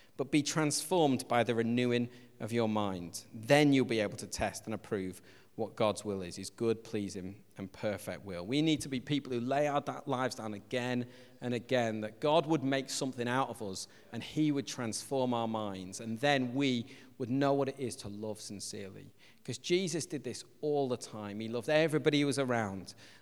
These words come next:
all the time, over and over, and we need to say, "God, will you just help us?" Because otherwise we can just go, "Well, I think I'm doing enough," and we can be just the same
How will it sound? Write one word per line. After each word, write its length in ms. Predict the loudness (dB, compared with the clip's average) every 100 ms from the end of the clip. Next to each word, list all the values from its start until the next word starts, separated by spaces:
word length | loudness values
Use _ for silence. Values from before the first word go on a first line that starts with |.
| _
all 280 | 4 6 6
the 60 | 4
time, 320 | 0 -4 -4 0
over 400 | 4 4 4 0
and 80 | -2
over, 320 | -2 -2 -4
and 140 | -6 -2
we 100 | -2
need 240 | -2 -4
to 100 | -8
say, 200 | -12 -12
"God, 240 | -8 -6 -4
will 100 | -4
you 80 |
just 200 | -4 -6
help 320 | -6 -6 -6 -6
us?" 100 | -8
Because 460 | -8 -6 -6 -8 -12 -20 -20 -20 -6
otherwise 400 | 2 4 6 4
we 120 | 2 -2
can 120 | -2
just 200 | -4 -2
go, 180 | 2 2
"Well, 180 | 2 -2
I 60 |
think 220 | -2 -4
I'm 120 | -4 -4
doing 220 | -4 -4
enough," 540 | -6 -8 -10 -16 -20 -20 -10
and 80 | -6
we 80 | -4
can 160 | -6
be 260 | -4 -2 -2
just 240 | -4 -12
the 60 | -14
same 500 | -12 -12 -12 -14 -16